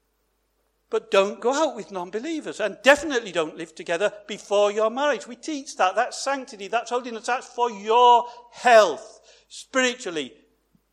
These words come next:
spiritual health, emotional health, psychological health. It's for your benefit, not because we want to be harmers, but we want to be blessers. God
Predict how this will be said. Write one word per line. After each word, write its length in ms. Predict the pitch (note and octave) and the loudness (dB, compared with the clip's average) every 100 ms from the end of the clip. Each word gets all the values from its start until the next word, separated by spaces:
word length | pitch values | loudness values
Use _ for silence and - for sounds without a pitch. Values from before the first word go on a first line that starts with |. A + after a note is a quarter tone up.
| _ | _
spiritual 540 | - - C4 B3 G#3+ F3+ | -16 -4 -2 -2 -2 0
health, 260 | E3 C#3+ | 0 -2
emotional 680 | F3 F#3+ A#3 C4+ - G3+ D3+ | -8 6 6 6 2 -6 -6
health, 200 | C3+ C#3 | -4 -6
psychological 880 | - F3+ F3+ F#3 A3+ D4 A#3+ - D#3+ | -4 -4 -4 2 4 4 0 -10 -10
health. 280 | C#3+ C3 A#3+ | -8 -10 -12
It's 100 | - | -12
for 140 | A3+ | -4
your 300 | A#3 A#3 E3+ - | -2 -2 -2 4
benefit, 760 | B3 C#4 A#3 - D#3+ C3+ _ _ _ _ _ | 6 4 -2 -6 -8 -8 _ _ _ _ _
not 320 | F#3+ C4+ C#4+ | 2 4 4
because 400 | B3+ - A3+ A3 - - _ _ | 0 2 2 2 -4 -20 _ _
we 100 | G#3+ | -10
want 320 | A3 A3 B3 | 2 2 2
to 80 | B3 | -2
be 180 | B3 B3 - | -8 -8 -12
harmers, 840 | - B3+ C4+ C4 B3 A3+ F3+ C3+ | -2 6 10 10 8 6 2 -2
but 180 | - B3+ | -6 -8
we 80 | C#4 | -4
want 200 | C#4 B3 | -4 -4
to 80 | B3+ | -4
be 100 | C4+ | -10
blessers. 1400 | G#3 A#3 A#3+ C#4 - A3+ G3 D#3 C3+ B2+ A#2+ - - _ _ _ _ _ _ _ _ _ | -12 -2 0 0 -2 -4 -2 -4 -6 -10 -18 -20 -20 _ _ _ _ _ _ _ _ _
God 440 | G3+ G3+ G#3 G3+ | 2 4 6 4